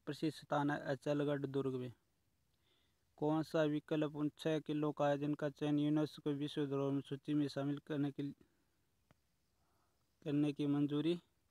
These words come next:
दी है? चित्तौड़गढ़, कुंभलगढ़, गागरोन, रणथंभौर, आमेर, जैसलमेर का किला। गोरा बादल महल कहाँ स्थित है? चित्तौड़गढ़ में। दूध की बावड़ी स्थित है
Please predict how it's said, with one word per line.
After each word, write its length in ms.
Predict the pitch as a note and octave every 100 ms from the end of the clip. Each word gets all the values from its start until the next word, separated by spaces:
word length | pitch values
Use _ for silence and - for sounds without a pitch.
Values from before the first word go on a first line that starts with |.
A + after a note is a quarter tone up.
| _ _ _ -
दी 280 | C#3 C#3+ - -
है? 240 | C3 A2+ - _ _ _ _ _ _ _
चित्तौड़गढ़, 580 | D3 E3 D#3 D3 D#3 D3
कुंभलगढ़, 560 | - D3+ D#3 D3 D#3
गागरोन, 640 | C#3+ D3 C#3+ C#3+ D3+ D3+ C#3+
रणथंभौर, 580 | D3+ D#3 D3+ C#3+ D3 D3
आमेर, 500 | C#3+ D3 D3+ E3 F3 _
जैसलमेर 880 | D3+ C#3 D3 - D3 C#3+ C#3+ C#3 C3+ - -
का 120 | C3
किला। 440 | - C3 C3 A#2+ - _ _ _ _ - _ _ _ _ _ _ _ _ _ _ _ _ _ _ _ _ _ - - -
गोरा 320 | C#3+ C#3+ D3
बादल 360 | C#3 C#3+ C#3 D3+
महल 200 | C#3 C#3
कहाँ 240 | C#3+ C#3+
स्थित 340 | C#3+ - D3 D3
है? 160 | D3
चित्तौड़गढ़ 680 | - C#3+ - C#3+ C#3 C#3+ C3 B2
में। 120 | A2+ - _ _ _ _ _ _ _ _ _ _ _ - _ -
दूध 260 | D3 D#3 D3
की 140 | D#3
बावड़ी 400 | C#3+ C#3+ D3+ D#3
स्थित 340 | - - D3+ D3+
है 260 | D3+ E3